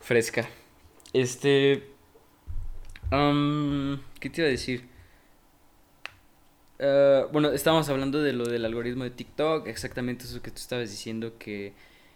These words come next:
este, o sea, como que te pusiste a indagar en el perfil de estos chavos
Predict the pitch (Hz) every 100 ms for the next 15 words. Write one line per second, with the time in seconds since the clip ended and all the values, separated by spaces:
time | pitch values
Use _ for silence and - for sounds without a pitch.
0 | _ - 104 - - 104 101 98 - -
1 | 113 110 107 117 - 110 117 123 117 110
2 | 113 110 131 - - - 110 107 107 117
3 | 110 113 110 - 127 127 139 156